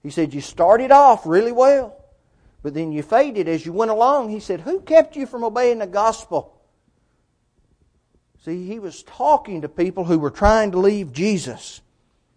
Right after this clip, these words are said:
They ran faithfully for a period of time,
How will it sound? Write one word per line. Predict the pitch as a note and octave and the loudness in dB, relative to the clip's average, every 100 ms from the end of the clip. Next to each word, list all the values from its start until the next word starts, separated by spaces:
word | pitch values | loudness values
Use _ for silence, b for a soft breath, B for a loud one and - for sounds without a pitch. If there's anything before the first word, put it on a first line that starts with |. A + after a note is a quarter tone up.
| _ _ _ _ - | _ _ _ _ -6
They | C#3 | -2
ran | D3 F#3+ A#3 G#3+ | 4 6 6 6
faithfully | G3+ A3 B3+ A3+ A#3+ | 8 8 6 -2 -2
for | A3+ E3+ D3+ | -2 2 2
a | C3+ | 2
period | G3+ A#3+ A#3 E3 | 2 2 2 0
of | - | -2
time, | G#3+ A#3+ C4 C4+ B3 | 2 4 4 2 -2